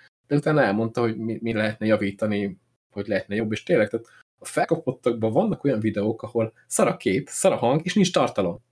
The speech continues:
<laughs> És így, és így nagyon nem lehet érteni, hogy ezt most akkor mi-, mi-, mi-, mi-, nézi bárki, vagy tényleg, tehát vannak nagyon sokan szerintem, akik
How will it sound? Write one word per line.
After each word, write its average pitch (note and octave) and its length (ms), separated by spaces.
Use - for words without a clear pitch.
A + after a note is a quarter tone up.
<laughs> F3+ 720
És F3 220
így, F#3+ 200
és E3+ 140
így G3 80
nagyon C#4 220
nem B2 140
lehet A#2+ 200
érteni, A#2 300
hogy B2 140
ezt B2 180
most - 340
akkor G3+ 160
mi-, G3+ 180
mi-, F#3 240
mi-, G#3 200
mi-, A#3 140
nézi E3 320
bárki, A#2+ 560
vagy A#2+ 200
tényleg, A#2+ 240
tehát - 420
vannak F#3+ 300
nagyon C#3+ 200
sokan B2+ 320
szerintem, A#2+ 400
akik A#2 320